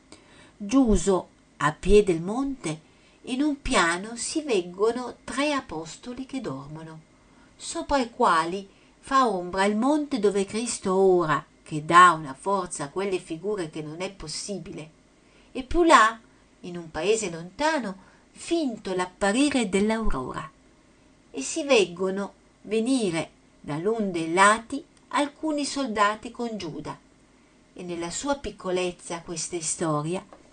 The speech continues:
è tanto ben intesa che non si può né di pazienza né di studio per tanta opera paragonarla. Negli anni ottanta del Cinquecento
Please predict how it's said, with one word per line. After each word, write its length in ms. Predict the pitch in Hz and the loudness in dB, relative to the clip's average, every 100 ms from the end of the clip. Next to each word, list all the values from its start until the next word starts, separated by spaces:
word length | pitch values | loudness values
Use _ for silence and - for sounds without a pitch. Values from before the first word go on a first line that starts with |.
| _ | _
è 180 | 302 285 | -10 2
tanto 400 | 311 294 262 254 | 4 4 2 0
ben 180 | 247 233 | 0 0
intesa 640 | 226 - 196 185 175 165 - - - _ | -2 2 6 6 4 -2 -6 -20 -20 _
che 160 | - 294 | 0 2
non 200 | 302 285 | 6 4
si 220 | - 285 | 4 4
può 340 | - 185 156 - | 8 6 6 -2
né 220 | 226 277 | -2 0
di 140 | 240 202 | 0 -2
pazienza 920 | 185 233 - - 311 294 - 226 185 - - _ | -2 -4 -4 -2 -2 -2 -2 -2 -2 -8 -20 _
né 200 | 220 262 | -4 -2
di 100 | 220 | -2
studio 640 | 202 - 262 285 254 214 | -4 -6 -4 -2 -2 -4
per 260 | 180 202 196 | -4 -4 -6
tanta 480 | - 262 247 214 180 | -4 -4 -2 -4 -2
opera 480 | 208 220 202 165 156 _ _ _ _ | -4 -4 -6 -6 -10 _ _ _ _
paragonarla. 1040 | - 165 254 233 269 214 120 139 156 151 - _ - _ _ _ _ _ | -8 -4 -4 -4 -6 -6 -8 -10 -10 -12 -14 _ -20 _ _ _ _ _
Negli 280 | - 247 269 | -6 -4 2
anni 220 | 349 359 | 2 4
ottanta 520 | 311 - 262 262 262 233 | 2 0 0 2 2 0
del 200 | 208 190 | 0 0
Cinquecento 1040 | 214 190 208 196 196 160 156 156 240 254 | -2 -2 -2 -2 2 0 0 -4 -8 -8